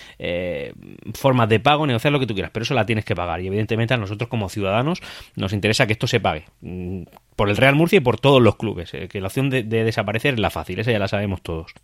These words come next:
Y entonces, de manera global, el Real Murcia va a presentar este año en la Junta General una deuda de treinta y nueve millones de euros, de los cuales dieciocho pertenecen a estas entidades públicas, como ya he comentado. Así que veintiuna pertenecen a entidades privadas,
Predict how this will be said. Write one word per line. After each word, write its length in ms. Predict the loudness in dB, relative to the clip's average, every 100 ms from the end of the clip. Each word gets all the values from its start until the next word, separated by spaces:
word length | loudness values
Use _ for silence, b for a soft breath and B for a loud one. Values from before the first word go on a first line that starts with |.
| _
Y 120 | -2 0
entonces, 400 | 2 2 2 2
de 100 | 2
manera 260 | 4 4
global, 280 | 2 0 0
el 120 | 0
Real 200 | 0 2
Murcia 360 | 0 0 -4 -4
va 240 | -8 -2 -2
a 40 |
presentar 360 | 0 -4 -2 -4
este 180 | -2
año 120 | -2 -2
en 60 |
la 60 | -4
Junta 220 | -6 -8
General 340 | -6 -4 -4 -6 B B
una 220 | -4 0
deuda 240 | 2 2
de 60 | 0
treinta 280 | -2 -4 -2
y 40 |
nueve 200 | -2 0
millones 380 | -2 -4 -4 -2
de 80 | -2
euros, 340 | 0 -2 -4 B B
de 80 | -2
los 100 | -2
cuales 300 | 0 0 2
dieciocho 560 | 0 -2 0 0 0 -2
pertenecen 500 | -2 -2 -2 -2 -2
a 200 | -2 -2
estas 200 | -2 -2
entidades 300 | 0 0 0
públicas, 260 | -2 -4 -4
como 200 | -2 -2
ya 80 |
he 20 | -2
comentado. 380 | -2 -2 -2
Así 160 | -2 -2
que 100 | -2
veintiuna 640 | 2 2 2 2 2 0 -6 B B B -2
pertenecen 420 | 0 0 0 0
a 40 |
entidades 320 | 0 0 -2
privadas, 580 | 0 0 0 0 -2 -4